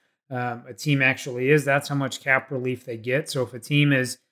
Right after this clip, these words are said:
fully at the cap and places a player on long-term injured reserve, um,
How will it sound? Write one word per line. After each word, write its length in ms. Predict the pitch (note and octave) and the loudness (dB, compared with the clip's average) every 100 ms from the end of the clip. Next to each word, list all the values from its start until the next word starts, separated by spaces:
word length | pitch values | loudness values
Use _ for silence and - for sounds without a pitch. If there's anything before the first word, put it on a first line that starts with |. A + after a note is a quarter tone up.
| _ _ | _ _
fully 500 | _ - F3 F#3 F3+ | _ 6 8 10 10
at 160 | D#3+ D3 | 10 6
the 80 | - | -6
cap 480 | - F3 D3+ C#3+ C#3+ | 0 4 6 4 -2
and 120 | B2 | -6
places 360 | D3 C3+ C#3 | -4 -4 -4
a 60 | C3 | -12
player 360 | - C3 C3 B2+ | -6 -2 -2 -2
on 160 | B2+ | -6
long-term 460 | B2 B2+ B2 C3+ B2+ | -8 -8 -8 -8 -8
injured 280 | B2+ B2+ A#2 | -6 -8 -8
reserve, 560 | A#2 C#3 E3 E3 D#3+ - _ _ _ | -2 6 8 8 4 -8 _ _ _
um, 400 | C3 C3 B2+ A#2+ | 0 2 2 0